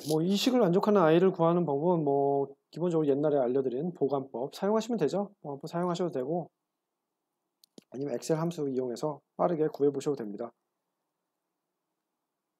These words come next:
한번 식을 만들어 보죠.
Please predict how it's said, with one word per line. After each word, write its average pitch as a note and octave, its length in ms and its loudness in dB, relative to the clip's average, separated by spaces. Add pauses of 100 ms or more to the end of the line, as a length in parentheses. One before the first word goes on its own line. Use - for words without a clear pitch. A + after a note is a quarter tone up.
(540)
한번 E3+ 360 -6 (600)
식을 F3+ 280 -6
만들어 C3+ 340 -4
보죠. C3 380 -10